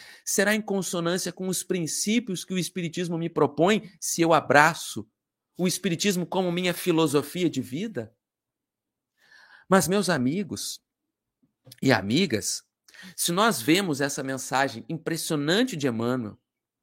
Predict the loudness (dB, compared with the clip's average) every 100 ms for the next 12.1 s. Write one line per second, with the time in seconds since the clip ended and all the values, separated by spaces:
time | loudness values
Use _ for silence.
0 | _ _ -20 -12 -2 2 2 0 2 2
1 | 2 0 0 0 -4 -4 -2 0 2 2
2 | -2 _ _ _ 0 0 2 2 2 2
3 | 4 4 0 -2 -2 -2 -2 -2 0 0
4 | -4 -10 _ _ _ _ _ -6 0 0
5 | 0 -4 0 0 0 -2 -2 -4 -2 -2
6 | -6 _ _ 0 6 6 6 2 -2 -6
7 | -2 2 4 2 0 -4 -4 -6 -2 -4
8 | -2 -6 -6 -4 -4 -2 -2 -4 -8 _
9 | _ -16 -4 -2 -2 -2 -2 -2 -4 -4
10 | -6 -4 -2 -4 -8 _ _ _ _ _
11 | _ _ _ -4 -4 -2 0 4 4 2